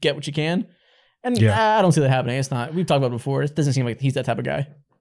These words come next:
Speaker 2: Yeah, I wouldn't. If I was a part of the Cavs front office, I wouldn't necessarily even want those things to happen. But the devil on my shoulder is like, "Bro, the package that I get,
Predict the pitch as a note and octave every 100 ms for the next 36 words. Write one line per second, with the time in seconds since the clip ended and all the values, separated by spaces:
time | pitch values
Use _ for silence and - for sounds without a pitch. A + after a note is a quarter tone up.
0 | _ _ C3 B2+ A2 C#3+ F#3 G#3+ B3 A#3+
1 | F#3+ B2 D3 F#3 G3+ F3 E3 E3 E3 D#3
2 | C3 C3 C3+ - C3+ A#2 A#2 C3 - -
3 | C3 B2+ A#2+ C3 C3 A#2+ A2+ - B2 B2
4 | B2 A#2 C#3+ - B2 A2+ A2 A2 A#2+ -
5 | C3 C3 - C#3+ D3 D3+ D#3 E3 D#3 C3
6 | B2 G2+ - _ - A#2+ D3+ F3+ F#3+ F3
7 | C#3+ - D3 D#3+ D#3 C3 A#2+ G#2 - -
8 | - A#2 - - B2 - D3+ E3 G3+ D#3+
9 | C3+ A#2+ C3